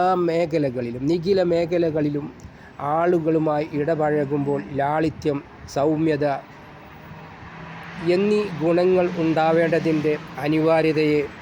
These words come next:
ഈ ഹദീസ് നമ്മെ പഠിപ്പിക്കുന്നു, അ-, നമ്മളെ പ്രോത്സാഹിപ്പിക്കുന്നു, നമ്മളെ അനുമോദിക്കുന്നു. ഇങ്ങനെ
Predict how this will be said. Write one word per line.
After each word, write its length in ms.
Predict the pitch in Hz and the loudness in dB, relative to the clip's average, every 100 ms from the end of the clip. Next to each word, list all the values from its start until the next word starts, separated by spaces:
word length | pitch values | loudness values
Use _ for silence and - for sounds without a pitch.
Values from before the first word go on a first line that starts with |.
| - | -4
ഈ 40 | 151 139 | -2 -2
ഹദീസ് 400 | 139 160 160 160 | 0 0 0 0
നമ്മെ 220 | 151 147 143 - - - - | 2 0 -2 -8 -18 -18 -6
പഠിപ്പിക്കുന്നു, 680 | 139 139 - 147 - 139 139 131 - - - - - - - - - - - - - | -2 -2 -2 -4 -2 -4 -4 -8 -16 -18 -20 -20 -20 -20 -20 -20 -20 -20 -20 -14 -8
അ-, 120 | 165 - - 165 | -8 -8 -2 2
നമ്മളെ 260 | 160 160 156 - | 4 2 0 0
പ്രോത്സാഹിപ്പിക്കുന്നു, 960 | 160 165 - 170 160 139 151 160 156 151 160 | 2 2 2 2 2 0 -4 -2 -2 0 0
നമ്മളെ 280 | 151 151 147 139 | 0 0 -2 -2
അനുമോദിക്കുന്നു. 760 | 143 160 156 139 135 143 135 131 - - - - - 170 | 0 2 2 2 -2 -2 -4 -4 -10 -20 -20 -20 -8 -2
ഇങ്ങനെ 260 | 196 196 | 0 2